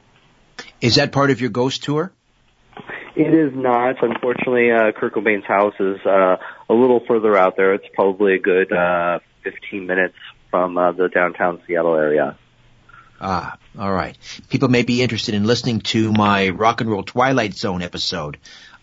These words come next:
Speaker 1: on, uh,
Speaker 2: <laughs>
Speaker 1: Kurt Cobain, and we investigate whether or not he was murdered. Uh, so you might wanna
Speaker 2: Yeah.
Speaker 1: check that out, the Rock and Roll Twilight Zone.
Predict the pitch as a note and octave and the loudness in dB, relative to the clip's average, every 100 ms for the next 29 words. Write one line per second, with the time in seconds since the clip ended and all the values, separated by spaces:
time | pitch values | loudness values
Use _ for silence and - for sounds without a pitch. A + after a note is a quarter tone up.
0 | - F#2 F#2 F2+ F2+ E2+ - - F#2 - | -2 0 2 0 0 -2 -2 -2 -2 -4
1 | F2 D#2+ E2 D#2 D2 - - - F2 F#2 | -2 0 0 0 -6 -10 -20 -12 0 2
2 | F#2+ F2 F#2 - F#2 F2 E2 F2 E2+ F2 | 4 4 2 0 -2 -4 -4 -2 0 0
3 | E2+ F2 E2 D#2+ F#2 E2+ D2+ C2+ - - | 0 -2 -4 -6 -2 0 0 -2 -6 -16
4 | - - - - F2 E2+ F2 - F#2 E2+ | -20 -16 -14 -6 0 0 0 0 0 -2
5 | E2+ E2 E2+ G2 F#2 F2 D#2+ D2+ D2+ E2 | -2 -2 0 -2 0 -2 -2 -2 0 0
6 | E2 F#2 F2 E2 G2 E2 D2 D2 - D2+ | 0 0 0 0 0 0 -2 -2 -2 -2